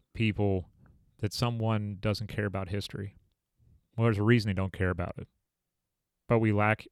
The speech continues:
context. I'm not that kind of person. I, I don't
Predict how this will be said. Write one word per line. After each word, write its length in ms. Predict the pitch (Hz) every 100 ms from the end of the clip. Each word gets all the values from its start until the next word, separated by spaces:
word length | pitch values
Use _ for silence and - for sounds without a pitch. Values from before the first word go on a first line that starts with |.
| -
context. 680 | - 120 117 101 101 - _ _ _ _ _ _ _ _ -
I'm 160 | 120
not 180 | 131 123
that 140 | 117
kind 200 | - 117
of 60 | 107
person. 400 | - 110 - 90
I, 300 | 90 107 107 - _ _ _ -
I 160 | 110 113
don't 280 | 127 123